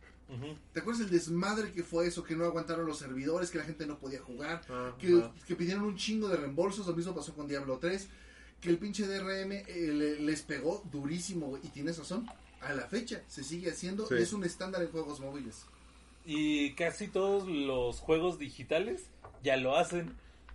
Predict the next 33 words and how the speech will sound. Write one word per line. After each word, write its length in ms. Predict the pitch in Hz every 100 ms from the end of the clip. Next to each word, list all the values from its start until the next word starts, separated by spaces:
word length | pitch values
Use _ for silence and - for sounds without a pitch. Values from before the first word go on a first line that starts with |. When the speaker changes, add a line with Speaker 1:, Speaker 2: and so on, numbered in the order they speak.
| -
Speaker 1:
porque 320 | 147 139 156
antes, 300 | 170 175 208
como 320 | - 151 143
sea, 220 | 127 175
tenías 260 | 185 185 190
la 100 | 208
copia 220 | - 196
física 320 | 202 185 226
y 40 | 202
decías, 280 | 156 170 - - -
"Güey, 160 | 190
es 40 | 190
la 60 | 202
mamada 300 | 180 185 185
que 80 |
tengo 220 | 185 180 170
que 60 |
el 60 | 180
disco 220 | 175 -
y 40 |
no 80 | 165
lo 120 | 170
puedo 160 | 165 165
jugar 260 | 160 135 143
en 120 | 143
casa 200 | 147 151
de 120 | 143
un 80 | 135
compa 340 | 147 147 143
co-, 140 | 151 135
en 120 | 123
su 220 | - 123
Xbox". 480 | 127 127 147 151